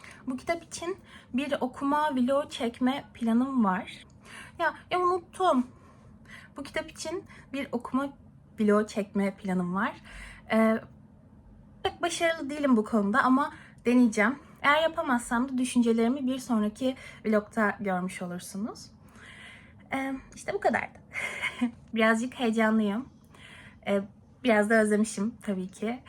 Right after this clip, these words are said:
Ee, <laughs> siz bu videoyu izlerken ben muhtemelen ilk sınavımdan çıkmış olacağım. Ee, ve bir sonraki sınavım için, e,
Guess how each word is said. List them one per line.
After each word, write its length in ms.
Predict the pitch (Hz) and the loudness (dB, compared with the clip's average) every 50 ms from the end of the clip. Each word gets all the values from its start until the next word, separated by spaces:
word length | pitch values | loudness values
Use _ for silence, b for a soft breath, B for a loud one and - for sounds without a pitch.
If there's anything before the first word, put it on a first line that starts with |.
| B B B B B B B B B B B B B B - - - - | B B B B B B B B B B B B B B -20 -20 -12 -4
Ee, 500 | 226 233 226 226 226 226 226 226 233 226 226 240 247 254 - - - - - - - - - - - - - - - | -2 0 2 2 2 0 0 -2 -2 -4 -4 -4 -6 -8 -10 -14 -18 -20 -20 -20 -20 -20 -20 -20 -20 -20 -10 -4 -4
<laughs> 280 | - - - - - - - 294 269 - - - - - - - - - - B B B B B B B B - | -4 -4 -4 -8 -12 -10 -8 -8 -8 -10 -12 -18 -20 -20 -20 -20 -20 -20 -20 B B B B B B B B -14
siz 400 | - - - 311 311 302 277 262 | -12 -8 -8 -6 -6 -6 -6 -4
bu 40 | 285 | -2
videoyu 380 | 285 277 240 240 254 254 254 | -2 0 0 2 2 2 2
izlerken 800 | 254 - 233 220 220 226 220 220 226 - - 226 226 254 320 349 - - - - - - | 2 0 -2 0 2 2 2 2 0 0 0 0 0 0 -2 -6 -16 -20 -20 -2 6 8
ben 280 | 226 233 247 285 302 - B B B B B | 8 10 8 8 2 -4 B B B B B
muhtemelen 640 | 233 233 226 - - 277 262 262 240 226 233 247 294 339 349 - - - - - - - | -2 -2 -2 -2 -2 0 0 2 4 4 4 2 2 -2 -8 -14 -18 -20 -20 -20 -10 -8
ilk 220 | 277 294 277 - | -6 -6 -6 -8
sınavımdan 560 | - - 262 220 214 214 214 226 277 311 339 339 | -4 -2 0 0 2 2 0 0 0 -2 -4 -8
çıkmış 360 | - 269 254 247 240 - 220 | -12 -6 -4 -4 -2 -2 -2
olacağım. 400 | 196 185 185 196 202 240 302 - - B B B B B B B B B B B | -2 -2 -2 -2 -4 -4 -4 -8 -14 B B B B B B B B B B B
Ee, 240 | - 226 220 220 220 | 0 2 2 2 4
ve 200 | 262 294 277 247 | 4 4 4 2
bir 100 | 277 269 | 0 -2
sonraki 340 | 254 - 247 220 226 226 - | 0 0 2 2 0 0 -2
sınavım 400 | - 226 214 208 208 208 208 202 | -2 0 2 2 4 4 2 2
için, 400 | - - - - 302 311 - - - - - - - - - | 0 -4 -8 -8 -8 -10 -10 -8 -8 -8 -8 -8 -8 -6 -4
e, 340 | 202 202 196 196 190 190 | -2 0 0 -2 -2 -4